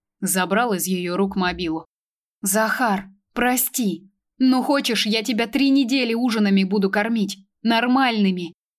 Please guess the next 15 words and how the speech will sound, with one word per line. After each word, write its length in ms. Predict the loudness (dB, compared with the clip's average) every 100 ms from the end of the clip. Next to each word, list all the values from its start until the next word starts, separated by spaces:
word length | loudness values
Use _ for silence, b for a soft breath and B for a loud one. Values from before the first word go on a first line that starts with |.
| _
Взмолилась 720 | -6 -2 0 0 0 -4 -2 -4
она. 300 | -2 -4 -8 _ _ _ _ _ _
«Почему 480 | 0 0 2 2 2
три?» 420 | 0 -2 -2 -6 _ _ _ _
Заинтересовался 1080 | -2 2 4 4 0 0 0 0 0 -2 -2
я, 220 | 0 -2
посчитав, 560 | -2 -4 -2 -2 -2 -2
что 240 | -4 -4
старый 380 | -4 0 0 2
мобильный, 580 | 2 0 2 2 2 0
который 360 | -2 0 2
мне 240 | 4 4 2
лень 220 | -2 -2
было 200 | -4 -6
сменить, 540 | -4 -2 -2 -4 -8